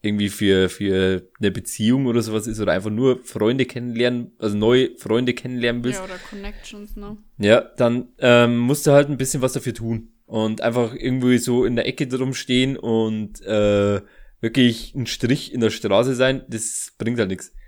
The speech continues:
Speaker 1: Du musst halt auch ein bisschen was dafür machen. Und
Speaker 2: Ja.
Speaker 1: das reicht halt dann schon, wenn du wirklich einfach ein bisschen, äh, ex-, nicht richtig extrovertiert bist, aber einfach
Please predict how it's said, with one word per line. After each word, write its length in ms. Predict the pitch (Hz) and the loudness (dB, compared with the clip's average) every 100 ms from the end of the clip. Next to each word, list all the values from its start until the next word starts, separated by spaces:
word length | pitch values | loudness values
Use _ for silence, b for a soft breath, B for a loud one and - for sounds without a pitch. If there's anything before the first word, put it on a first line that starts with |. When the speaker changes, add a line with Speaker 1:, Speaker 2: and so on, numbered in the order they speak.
| - - | -20 -12
Speaker 1:
Du 80 | 107 | -4
musst 220 | 113 117 | -2 2
halt 320 | 123 123 - | 2 2 2
auch 240 | 107 113 117 | 4 6 4
ein 100 | 110 | -6
bisschen 240 | - 117 | -6 -4
was 120 | 104 | -4
dafür 180 | 104 107 | -6 -6
machen. 260 | 95 104 95 _ - - _ _ _ _ - - - _ _ - | -6 -8 -16 _ -20 -20 _ _ _ _ -16 -16 -20 _ _ -10
Und 80 | 101 | -6
Speaker 2:
Ja. 40 | |
Speaker 1:
das 160 | 107 98 | -4 0
reicht 260 | 101 113 127 | 2 2 2
halt 120 | 113 | 2
dann 140 | 117 | 2
schon, 220 | 113 120 | 2 2
wenn 80 | 113 | 2
du 100 | 113 | 2
wirklich 280 | 113 120 92 | -2 -4 -4
einfach 180 | 107 113 | -2 -2
ein 120 | 113 | -2
bisschen, 580 | 120 - 117 113 113 - | -4 -2 -2 -2 -8 -8
äh, 260 | 120 120 123 | -2 0 0
ex-, 300 | - - - _ _ | -2 -10 -14 _ _
nicht 260 | 135 165 135 | -6 -2 0
richtig 300 | 139 175 147 | 0 0 -2
extrovertiert 540 | 147 - 143 135 - 156 | -2 -2 2 2 2 -2
bist, 120 | 165 | -2
aber 140 | 160 135 | 0 0
einfach 500 | 147 160 147 - | 0 0 -2 -4